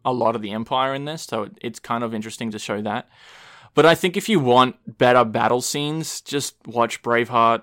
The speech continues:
It's much better. I, I like Lord of the Rings battle scenes better. Um, it, I, the, like, it was cut together. It was terribly confusing. Like, who am I following? Who's winning? The frame rate and the slow-mo was just, uh, annoying and obnoxious.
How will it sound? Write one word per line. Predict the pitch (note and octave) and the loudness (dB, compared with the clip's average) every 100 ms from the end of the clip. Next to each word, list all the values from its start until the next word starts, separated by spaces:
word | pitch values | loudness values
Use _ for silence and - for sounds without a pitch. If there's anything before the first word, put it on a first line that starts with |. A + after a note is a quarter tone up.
| - | -4
It's | C3 - | -8 -2
much | C3 A#2 - | -2 -2 0
better. | A#2+ A#2 A2+ | 2 4 2
I, | A2+ G#2 | 0 0
I | A#2+ | 0
like | A#2+ A#2+ A2+ - - | 2 2 2 0 -4
Lord | B2+ A#2 | 0 0
of | |
the | A2+ | 0
Rings | A#2+ C#3 C#3 B2 | 0 0 0 2
battle | C3 B2+ | 2 2
scenes | - B2+ B2 - | -2 -4 -6 -2
better. | A#2+ A#2 A#2 A2+ _ _ _ _ _ | 0 2 0 -2 _ _ _ _ _
Um, | B2 B2 A2+ G#2+ G#2 - _ _ - | 0 4 4 0 -6 -14 _ _ 4
it, | D#3+ - | 4 6
I, | F#3 - | 2 2
the, | E3 A3 | 2 4
like, | A3 A#3 | 4 4
it | |
was | A3 | 2
cut | - A#3 G#3+ | 2 2 2
together. | F#3 D3+ E3+ D3+ | 4 6 6 6
It | A#2+ | 4
was | B2+ | 0
terribly | - C#3 F#3+ F#3 | 2 4 6 4
confusing. | C#3 A#2+ B2+ C3 A2+ A2+ | 0 -4 -2 -2 -2 -4
Like, | B2 A#2+ | -2 -2
who | - C#3+ | 2 4
am | G3 | 4
I | F#3 | 2
following? | - B2+ D3+ A#2 - | 0 0 2 -2 -4
Who's | C3 D3 | -4 -2
winning? | B2+ C#3 A2+ - _ _ _ _ | -4 -4 -6 -12 _ _ _ _
The | C3 C3 | -6 -2
frame | C3+ C#3 D#3 | 0 2 2
rate | C#3+ C3 | 0 0
and | A#2+ | -2
the | A#2 | -8
slow-mo | - B2 C3+ C3+ B2 | -4 0 2 2 0
was | A2+ A2 | -2 -6
just, | - A2 - _ - | -8 -10 -12 _ -20
uh, | - G#2+ | -14 -12
annoying | B2+ C3 C3+ C3 | -4 0 0 0
and | A#2+ | -4
obnoxious. | A2+ A2+ A2+ - A2 - | -4 -2 -2 -4 -10 -12